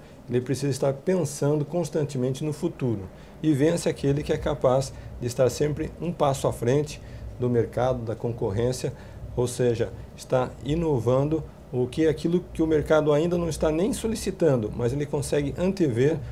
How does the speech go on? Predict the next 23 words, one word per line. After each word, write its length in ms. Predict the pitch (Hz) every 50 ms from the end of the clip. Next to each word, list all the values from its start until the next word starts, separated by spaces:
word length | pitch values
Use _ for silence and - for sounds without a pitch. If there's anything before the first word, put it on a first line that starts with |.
| - - -
uma 220 | 135 127 127 131
necessidade 960 | 135 160 202 208 208 - - - - 147 120 113 117 131 147 160 156 185 185 180 - - - - - -
e 80 | 127
atender 480 | 147 147 143 160 147 131 120 131 139 147
uma 160 | 151 147 143
necessidade 560 | 139 139 135 - 131 - - 123 135 139 139
que 80 | 139 135
talvez 320 | - 135 127 127 131 120
o 40 | 131
cliente 340 | - - 139 135 131 120 -
tenha, 340 | - 151 151 160 180 180 180 - - - - - - -
mas 160 | 139 143 127
nem 120 | 143 185 196
ele 120 | 196 180
se 120 | - -
dá 140 | 151 156 143
conta 500 | 143 - 143 139 143 139 139 160 123 117 - -
de, 680 | 131 120 117 123 127 131 131 131 131 127 123 120 113 101 - - - - - - - - - - - - - - - - - - - - - -
de 80 | - 135
buscar 420 | 139 151 139 - - 156 156 156
por 140 | 147 - 131
aquela 200 | 117 - 117 113
necessidade. 520 | 110 110 - - - 113 104 95 90 -